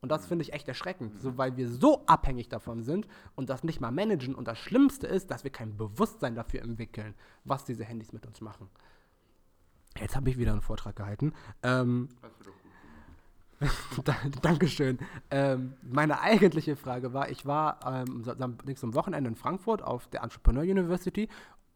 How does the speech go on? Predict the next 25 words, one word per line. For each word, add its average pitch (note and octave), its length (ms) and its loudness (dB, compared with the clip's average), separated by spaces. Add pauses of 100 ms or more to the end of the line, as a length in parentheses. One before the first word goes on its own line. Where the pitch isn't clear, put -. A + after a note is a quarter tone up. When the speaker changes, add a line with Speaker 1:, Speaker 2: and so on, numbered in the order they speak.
(320)
Speaker 1:
und C#3+ 120 -2
da C3+ 80 2
gab's C3 380 2
einen B2+ 180 -8
Vortrag D#3+ 420 -2
von C#3 140 -4
Frank B2+ 300 -6
Thelen. A#2+ 340 0 (480)
Äh, A2 140 -4
Frank B2 260 -6
Thelen D3+ 240 0
ist B2+ 140 -4
der A#2+ 80 -2
Typ B2+ 160 2
von A#2 160 -2
Hülle B2 120 0
der A2 120 -2
Löwen, E3 360 2 (360)
ähm, A#2 380 -4 (420)
der A#2 360 2 (160)
sehr C#3+ 560 2
auf A2+ 240 -6
wissenschaftlichem, B2 1120 -6
der A2+ 100 -6
basierten A#2 640 -4